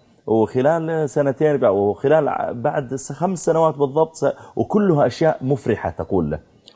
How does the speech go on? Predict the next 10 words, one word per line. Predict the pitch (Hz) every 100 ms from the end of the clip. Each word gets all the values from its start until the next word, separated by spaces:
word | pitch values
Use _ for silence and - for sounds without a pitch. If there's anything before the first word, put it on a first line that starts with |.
| _
طيب، | - 92 82
هل | 190 247
يستطيع | 233 220 202 170
أن | 151
يقول | - 165
لها: | 135 107
"كذبتي" | 110 104 98 -
أو | -
"صدقتي"؟ | - - - 95 104 _ _ _ _ _ _ _ _ _ _ _ -
لا، | 123